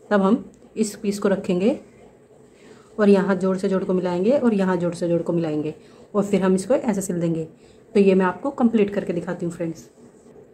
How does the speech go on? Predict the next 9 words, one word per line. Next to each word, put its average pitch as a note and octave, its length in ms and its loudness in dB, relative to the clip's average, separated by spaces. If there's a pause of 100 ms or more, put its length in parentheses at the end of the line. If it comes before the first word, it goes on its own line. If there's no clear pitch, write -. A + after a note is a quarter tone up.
(800)
तो - 60 -4
देखिए F3+ 260 0
friends, A3 380 -2
मेरा F3+ 180 2
design F3+ 280 2
complete F3+ 420 -4
हो F3+ 60 -4
गया F3+ 180 -6
है B3 180 -4